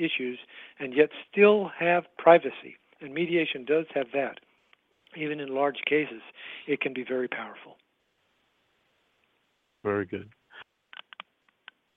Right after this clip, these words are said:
Speaker 2: Running out of time. Uh,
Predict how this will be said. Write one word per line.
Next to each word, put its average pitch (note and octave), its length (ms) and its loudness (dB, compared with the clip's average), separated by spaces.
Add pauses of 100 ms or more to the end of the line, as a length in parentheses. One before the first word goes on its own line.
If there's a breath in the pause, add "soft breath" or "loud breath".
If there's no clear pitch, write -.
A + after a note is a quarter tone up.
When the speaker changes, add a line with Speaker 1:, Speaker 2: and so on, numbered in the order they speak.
(1040)
Speaker 2:
Running C3 260 4
out B2 120 4
of A#2 120 2 (120)
time. C3 420 4
Uh, A#2 380 0